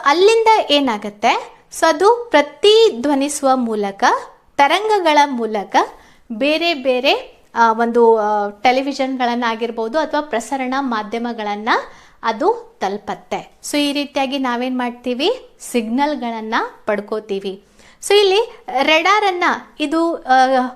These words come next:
ವಸ್ತುಗಳನ್ನ, ಯಾವುದೇ ಒಂದು ವಸ್ತು ಎಲ್ಲಿ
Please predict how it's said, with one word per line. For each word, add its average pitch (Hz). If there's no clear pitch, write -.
ವಸ್ತುಗಳನ್ನ, 294
ಯಾವುದೇ 247
ಒಂದು 285
ವಸ್ತು 247
ಎಲ್ಲಿ 254